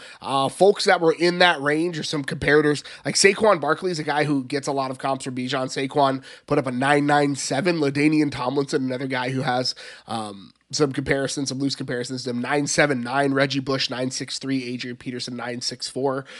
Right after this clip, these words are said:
So, like, Edgerrin James is one that I've actually seen floated around for Bijan as well.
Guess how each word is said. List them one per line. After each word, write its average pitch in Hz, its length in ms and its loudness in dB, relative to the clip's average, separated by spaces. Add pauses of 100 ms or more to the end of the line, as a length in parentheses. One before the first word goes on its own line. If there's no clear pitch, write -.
(140)
So, 160 160 2
like, 151 240 4
Edgerrin 208 380 4
James 180 500 2 (200)
is 165 160 6
one 208 180 4
that 202 100 6
I've 202 80 8
actually 202 220 2
seen 214 200 -4
floated 202 340 0
around 196 200 6
for 190 100 -2
Bijan 185 400 0
as 143 140 -2
well. 135 260 2